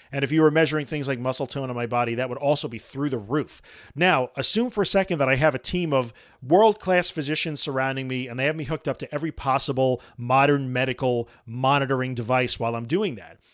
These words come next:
Well, I would lay dollars to donuts that none of those doctors would probably even bother to look up from their phones. They'd be watching Netflix or YouTube or texting or doing whatever it is they do, because none of what they would be seeing on those instruments would be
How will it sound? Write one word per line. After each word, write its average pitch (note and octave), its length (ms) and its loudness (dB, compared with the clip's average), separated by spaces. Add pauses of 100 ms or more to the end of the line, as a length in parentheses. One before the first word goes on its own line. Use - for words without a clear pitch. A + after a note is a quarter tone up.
(200)
Well, F#3 240 6
I F#3+ 140 6
would A#3+ 160 0
lay G3 140 4
dollars D#3+ 400 4
to C#3 100 -4
donuts F3 480 0 (200)
that D3 180 -2
none E3+ 180 2
of E3+ 100 2
those E3 220 4
doctors D#3+ 480 2
would C3+ 180 0
probably D#3+ 340 4
even D3 300 -2
bother C3+ 300 4
to B2+ 140 -6
look C3 220 -2
up C3 100 -4
from B2+ 140 -8
their A2 140 -8
phones. F#2+ 460 -6 (280)
They'd F#3 180 4
be G3 100 2
watching F3 360 6
Netflix D#3 440 0
or D#3 80 0
YouTube B2+ 440 0
or B2 80 -2
texting B2+ 500 -4
or A2+ 60 -4
doing B2+ 240 -2
whatever A#2 280 0
it A#2 60 -2
is A2+ 160 -4
they C3+ 260 2
do, B2 400 6 (300)
because C#3+ 300 0
none D3+ 360 2
of F#3 160 4
what F#3+ 220 2
they F3+ 140 4
would D#3+ 160 2
be C3+ 140 0
seeing F3 520 0
on C#3 160 0
those C3 200 -2
instruments F#3 640 -6 (240)
would D3 180 0
be E3 260 2